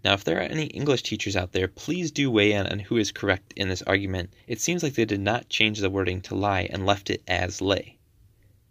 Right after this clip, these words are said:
While situations like this are easy to laugh at or brush off, important changes were also being discussed,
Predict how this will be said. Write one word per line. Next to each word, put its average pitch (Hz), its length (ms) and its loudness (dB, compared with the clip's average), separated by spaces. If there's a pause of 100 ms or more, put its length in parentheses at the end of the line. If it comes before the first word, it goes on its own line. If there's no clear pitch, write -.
(680)
While 120 140 2
situations - 520 0
like 127 180 4
this 113 180 0
are - 80 4
easy 107 240 2
to 107 100 4
laugh 101 400 4
at 98 300 4
or 101 80 -2
brush 98 360 2
off, 87 320 4 (140)
important 160 400 0
changes 113 360 2
were - 140 -2
also 151 240 2
being 107 200 0
discussed, 95 520 0